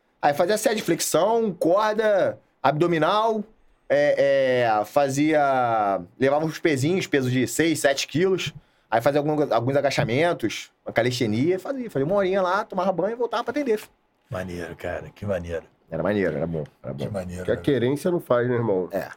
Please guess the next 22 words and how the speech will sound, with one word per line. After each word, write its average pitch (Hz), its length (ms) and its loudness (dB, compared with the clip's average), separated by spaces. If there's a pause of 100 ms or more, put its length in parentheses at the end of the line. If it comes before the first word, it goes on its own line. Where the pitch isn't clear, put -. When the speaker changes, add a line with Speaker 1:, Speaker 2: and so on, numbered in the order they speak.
(100)
Speaker 3:
A - 20 -2
querência, 123 540 0
esse, 117 160 -4 (100)
esse 127 120 -2
negócio 131 280 0
da 131 80 2
cabeça 123 380 0
que 127 60 0
ele 117 80 -2
falou 123 180 0
é - 20 0
muito 123 200 -2
importante 123 320 -2
também, 123 160 0
porque - 180 -8
tem 143 140 0
uns 135 100 -4
caras, 127 340 0
cara, 107 200 -2
que - 160 -6
em 131 80 -2
curso, 127 500 -6